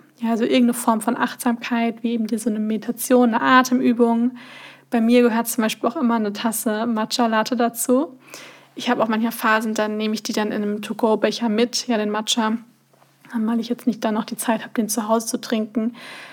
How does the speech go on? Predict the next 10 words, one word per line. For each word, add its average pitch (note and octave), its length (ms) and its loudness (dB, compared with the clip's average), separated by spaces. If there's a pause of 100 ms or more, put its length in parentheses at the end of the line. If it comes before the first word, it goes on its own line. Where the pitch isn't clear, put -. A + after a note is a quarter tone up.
(260)
und A#3+ 120 -2
trinke A3 200 -2
dann G#3 160 0
irgendwie G#3+ 220 0
nur G#3+ 220 0
eine G#3 180 -2
Tasse A#3+ 400 -2
warmes A3 400 -2
Wasser B3 260 0
davor. A3+ 540 0